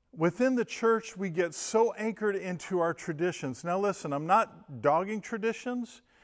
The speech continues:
Traditions are good, okay? Traditions help with our identity.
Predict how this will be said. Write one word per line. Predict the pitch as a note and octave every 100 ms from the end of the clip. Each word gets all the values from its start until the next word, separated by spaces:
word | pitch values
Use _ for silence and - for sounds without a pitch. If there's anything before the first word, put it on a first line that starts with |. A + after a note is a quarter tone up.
| _
Traditions | - G3+ G3+ B3+ C#4+ A#3+
are | A#3+
good, | E3 G3+ G3 A2+ - _ _ _ -
okay? | C3 - C3+ D#3+ F#3 _ _ - - - - _ _ -
Traditions | - E3+ D3 G#3+ - G#3 -
help | G#3 G3+
with | - D#3
our | C#3
identity. | B2+ A2 D#3 G#3 A3+ C4